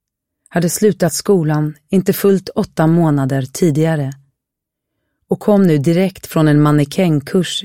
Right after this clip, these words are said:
i West End för att i all oskuld ta itu med att göra en glamorös karriär i ett modehus som mannekäng. Jag delade ett inackorderingsrum med en väninna, hade ett litet bankkonto,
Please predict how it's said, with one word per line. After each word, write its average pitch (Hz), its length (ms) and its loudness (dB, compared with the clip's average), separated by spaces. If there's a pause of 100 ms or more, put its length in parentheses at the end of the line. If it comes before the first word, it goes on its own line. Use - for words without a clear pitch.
(100)
i 165 100 0
West 160 380 -2
End 143 280 -4 (840)
för 190 100 0
att 175 140 0
i 190 100 2
all 214 380 2
oskuld 160 640 -2
ta 170 140 0
itu 185 380 2
med 160 160 2
att 151 120 -4
göra 156 300 2
en 143 120 0
glamorös 165 680 0
karriär 156 640 -4 (460)
i 156 120 2
ett 151 120 0
modehus 160 840 0
som 147 240 -2
mannekäng. 147 720 -4 (1600)
Jag 156 160 0
delade 156 360 2
ett 147 140 -2
inackorderingsrum 151 1200 0
med 160 100 0
en 156 80 2
väninna, 170 480 0 (880)
hade 165 280 0
ett 165 140 -2
litet 196 340 -2
bankkonto, 160 680 -2